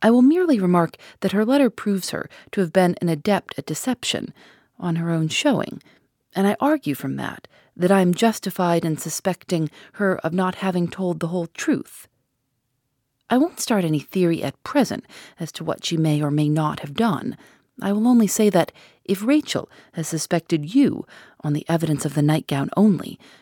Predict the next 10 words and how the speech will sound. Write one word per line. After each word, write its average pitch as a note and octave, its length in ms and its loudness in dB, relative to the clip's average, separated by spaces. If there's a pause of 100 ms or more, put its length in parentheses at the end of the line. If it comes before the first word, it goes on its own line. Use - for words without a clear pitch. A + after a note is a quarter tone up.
(280)
the F#3+ 140 -2
chances E4+ 420 -2
are F#3+ 80 0
ninety-nine F#3 640 2
to D#3+ 160 -2
a D3 60 0
hundred - 520 4 (280)
that - 160 -4
Rosanna D#3+ 360 4
Spearman F#3+ 540 2